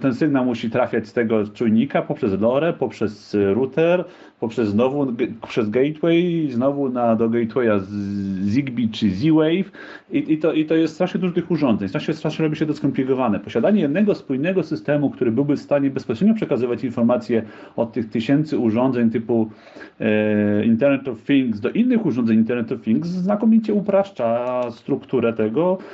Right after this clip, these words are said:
zmniejsza ilość po-, pobór mocy, bo nie potrzebujemy tych urządzeń translujących, które umieszczone są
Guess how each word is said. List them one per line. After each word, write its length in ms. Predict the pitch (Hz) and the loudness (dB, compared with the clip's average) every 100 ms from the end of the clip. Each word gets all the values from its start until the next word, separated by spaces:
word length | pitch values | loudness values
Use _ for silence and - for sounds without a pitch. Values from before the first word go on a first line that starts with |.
| - - | -10 -2
zmniejsza 420 | 127 156 180 160 | 2 2 2 2
ilość 260 | 156 151 | 4 2
po-, 180 | - 151 | 0 -4
pobór 380 | 127 160 147 147 | -2 -2 0 2
mocy, 320 | 151 156 151 | 4 2 0
bo 100 | 120 | -4
nie 80 | 117 | -4
potrzebujemy 480 | 113 - 135 143 131 | -4 -4 0 0 0
tych 180 | 139 139 | -2 0
urządzeń 380 | 117 143 143 | 0 0 -2
translujących, 800 | - 135 - 131 127 120 110 104 | 0 0 2 2 4 2 2 -2
które 320 | - - 110 110 | -6 -2 0 4
umieszczone 440 | 110 107 110 107 | 2 2 0 0
są 260 | 110 110 | 0 -2